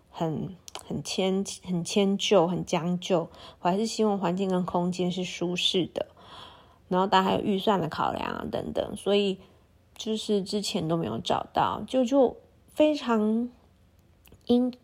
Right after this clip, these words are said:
阴错阳差吗？我觉得是非常奇妙的安排吧，然后就突然就，就找到这个新的住处。那我觉得这个过程，呃，不论是现在的住处，或是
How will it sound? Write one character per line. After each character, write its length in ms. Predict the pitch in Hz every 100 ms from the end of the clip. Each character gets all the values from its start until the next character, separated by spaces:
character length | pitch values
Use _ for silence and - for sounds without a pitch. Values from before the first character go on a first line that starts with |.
| -
阴 160 | 262 269
错 220 | 294 254
阳 320 | 208 196 214
差 260 | - 220 214
吗？ 180 | 208
我 80 | 202
觉 140 | 202 202
得 60 |
是 160 | 214 247
非 180 | 240 226
常 260 | 190 190
奇 340 | 190 - 180 175
妙 340 | 185 202 180
的 180 | 175 -
安 300 | - 185 196
排 260 | 190 -
吧， 300 | - - - - - - - -
然 60 | -
后 120 | 196
就 220 | 196 247
突 240 | 240 233 220
然 120 | 190
就， 160 | 190 190 - - _ _ _ -
就 140 | 220
找 220 | 202 -
到 240 | 156 202 180
这 160 | 165
个 100 | 180
新 200 | 170 180 170
的 80 |
住 280 | 165 175 170 -
处。 240 | - - - - - -
那 140 | - 208
我 80 | 180
觉 160 | 165
得 60 | 160
这 200 | 170 185
个 240 | 156 - -
过 180 | 214 180
程， 460 | - - - 202 - - - - - _
呃， 240 | - 196 180
不 180 | 180 233
论 120 | 262
是 120 | 254
现 160 | 254 240
在 80 |
的 80 | 214
住 260 | 196 233 202
处， 280 | - 202 202
或 100 | 196
是 420 | 220 202 143